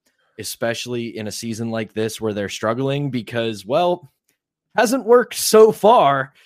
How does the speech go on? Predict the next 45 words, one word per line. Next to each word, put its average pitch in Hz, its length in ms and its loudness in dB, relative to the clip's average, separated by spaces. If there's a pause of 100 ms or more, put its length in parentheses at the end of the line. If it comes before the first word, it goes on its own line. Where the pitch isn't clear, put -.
(120)
So 151 320 0
you 120 220 -6
might 196 320 -2
as 175 120 -2
well 170 260 -4
<laughs> - 0 -
try 175 340 0
something 139 800 -6
new. 113 340 -4 (360)
So 160 220 -2
here 226 200 -6
was 226 160 -6
the 151 100 -4
look 123 340 -6 (140)
that 120 240 -6
the 107 60 -18
Penguins 120 420 -12
were 110 60 -10
rolling 110 280 -8
out 98 200 -8
at 95 180 -16
practice. 110 640 -8
You 107 100 -14
had 104 240 -10
a 98 80 -12
first 101 320 -14
line 98 220 -12
of 87 100 -20
Crosby, 95 460 -12
Rakell, 90 380 -16
and 82 120 -16
Rust, 120 320 -2 (100)
as 87 200 -10
expected. 160 640 -6 (400)
Second 127 320 -6
line 120 300 -4
was 101 160 -10
Evgeny 101 280 -8
Malkin 104 320 -6
in 107 80 -8
the 107 60 -12
middle 107 240 -10
between 101 380 -14
Drew 101 260 -12
O'Connor 107 640 -6